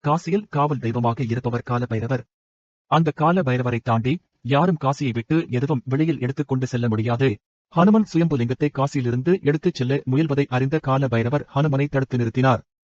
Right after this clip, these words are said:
அதன் பின் என்ன நடந்தது? ஹனுமனால் தடையை மீறி செல்ல முடிந்ததா? இதற்கும் பல்லி,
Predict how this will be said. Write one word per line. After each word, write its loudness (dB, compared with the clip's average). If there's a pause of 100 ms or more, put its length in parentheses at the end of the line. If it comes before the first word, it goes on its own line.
(380)
அதன் 4
பின் 0
என்ன 2
நடந்தது? 0 (720)
ஹனுமனால் 4
தடையை 2
மீறி 2
செல்ல 0
முடிந்ததா? 0 (640)
இதற்கும் 2 (120)
பல்லி, 0